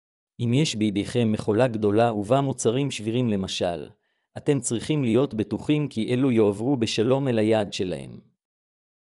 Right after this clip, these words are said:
המחיר במקרה שכזה לא משנה.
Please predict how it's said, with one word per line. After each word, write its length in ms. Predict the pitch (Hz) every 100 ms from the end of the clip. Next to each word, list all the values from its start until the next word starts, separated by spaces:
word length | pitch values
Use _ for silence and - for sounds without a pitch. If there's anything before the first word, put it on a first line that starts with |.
| _ _
המחיר 500 | - 104 101 165 147
במקרה 560 | 101 101 95 - 107 104
שכזה 540 | - 110 113 98 127 139 -
לא 160 | 127
משנה. 460 | 143 120 104 90 78